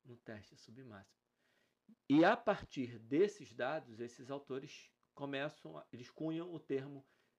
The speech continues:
resistência ao exercício físico. Porque o comportamento sedentário leva a uma resistência a todos os benefícios que você pode ter com exercício físico. E aí a gente tá falando do lactato,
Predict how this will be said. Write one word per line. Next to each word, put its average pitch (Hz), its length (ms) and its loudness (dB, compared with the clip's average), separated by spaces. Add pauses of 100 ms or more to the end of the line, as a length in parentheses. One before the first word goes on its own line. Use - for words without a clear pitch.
resistência 156 1000 -4
ao 135 200 -4
exercício 139 580 -8
físico. 113 420 -12 (680)
Porque 131 520 -2
o 147 140 -2 (160)
comportamento 185 1400 0
sedentário 131 760 -4 (560)
leva 143 800 0 (460)
a 135 100 -4
uma 151 200 -4
resistência 185 880 -6
a 160 140 -4
todos 190 400 -8
os 165 80 -14
benefícios 170 600 -8
que - 80 -18
você 160 240 -14
pode 156 300 -10
ter 143 240 -10
com 156 100 -12
exercício 139 380 -12
físico. 139 340 -6 (400)
E 143 60 -2
aí 135 180 2
a 160 40 0
gente 160 140 -6
tá 151 100 0
falando 147 460 -4 (920)
do 139 120 -4
lactato, 143 920 2